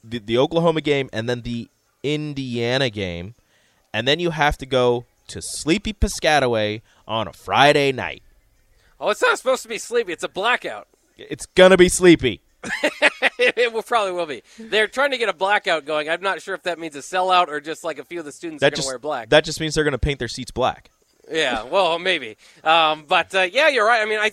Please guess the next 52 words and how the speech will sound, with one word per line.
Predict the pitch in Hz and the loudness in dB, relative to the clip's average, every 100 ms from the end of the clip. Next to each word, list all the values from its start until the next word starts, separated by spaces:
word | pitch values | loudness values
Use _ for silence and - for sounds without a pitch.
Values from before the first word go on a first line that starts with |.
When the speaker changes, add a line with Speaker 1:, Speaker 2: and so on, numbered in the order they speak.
| 202 | -2
Speaker 2:
I | 208 | -4
think | 277 233 | -4 -8
just, | 226 - - 165 175 | -8 -8 -12 -20 -6
you | |
know, | 175 170 | -4 -2
some | - 240 | -4 -8
of | |
the, | 208 175 165 _ _ _ _ _ | -6 -8 -8 _ _ _ _ _
I, | - 285 214 | 2 2 4
I | 294 | 4
don't | 285 226 | 4 2
necessarily | 202 196 185 214 196 170 | -4 -6 -6 -4 -2 -4
think | - 190 170 | -6 -8 -6
Northwestern's | 175 - 160 151 170 139 | -8 -6 -6 -8 -10 -12
an | 147 | -8
automatic | 143 131 131 120 | -8 -8 -12 -10
W. | 135 113 104 | -10 -10 -12
I | 120 | -10
think | 220 | -8
that | 160 147 | -6 -6
it's, | 139 - - | -8 -14 -16
it's, | 156 143 - | -14 -14 -8
uh, | 147 139 135 | -4 -4 -6
it's, | 147 | -12
it's, | 160 151 - | -14 -16 -14
it, | 156 131 - | -16 -16 -10
you | 160 | -6
know, | 156 | -4
usually | 160 254 226 226 | -2 -2 -2 -6
you | 190 175 | -6 -8
would | 160 | -6
say, | 202 190 180 170 _ - | -2 0 0 -2 _ -4
"Well, | 294 269 | 2 2
it's | - | 2
not | 240 202 | 0 0
like | 196 | -2
they're | 190 | -2
flying | 165 202 170 | -6 -4 -4
halfway | 165 165 170 | -4 -4 -4
around | 156 147 | -4 -4
the | 143 | -4
world." | 170 139 - | -6 -6 -4
No, | 214 208 | 0 2
they're | 262 | 2
flying | - 285 170 | 2 2 4
Speaker 1:
They | |
are | 165 | 4
Speaker 2:
halfway | 190 196 196 | 2 2 4
Speaker 1:
flying | 170 | 4
Speaker 2:
around | 170 180 | 2 4
the | |
world. | 196 | 4